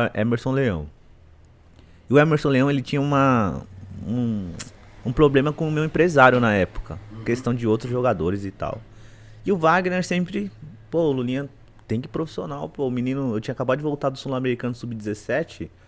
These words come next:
Speaker 1: acho que até hoje é o mesmo esquema, ninguém, ninguém passou, eu fiz, é, doze gols em sete jogos. Então, assim, é o maior artilheiro da, do Sul-Americano sub-dezessete até hoje.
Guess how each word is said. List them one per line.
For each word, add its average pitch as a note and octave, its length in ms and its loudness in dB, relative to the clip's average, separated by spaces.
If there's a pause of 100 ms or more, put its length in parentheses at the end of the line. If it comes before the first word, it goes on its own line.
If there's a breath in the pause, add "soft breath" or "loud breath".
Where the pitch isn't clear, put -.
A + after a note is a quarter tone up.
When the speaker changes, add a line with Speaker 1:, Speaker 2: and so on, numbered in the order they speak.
(320 soft breath)
Speaker 1:
acho - 140 -12
que - 80 -6
até C3 220 -2
hoje E3 220 0
é C3+ 40 0
o C3 40 -2
mesmo C3 180 -2
esquema, E3 320 -6
ninguém, A#2+ 400 -4
ninguém A#2 220 -2
passou, D#3 440 0
eu A#2+ 60 4
fiz, - 400 -8 (320 soft breath)
é, - 100 -8
doze C3 360 -2
gols A#2+ 280 -2
em C#3 80 -8
sete C3+ 380 -6
jogos. B2 540 -2 (240)
Então, A2 220 -6
assim, A#2 120 -4
é B2 40 -2
o - 20 -2
maior A#2 220 4
artilheiro C3 400 2
da, B2+ 160 0
do C3 60 -4
Sul-Americano C#3 440 -6
sub-dezessete C3 520 -4
até C3 180 -4
hoje. C#3 420 -2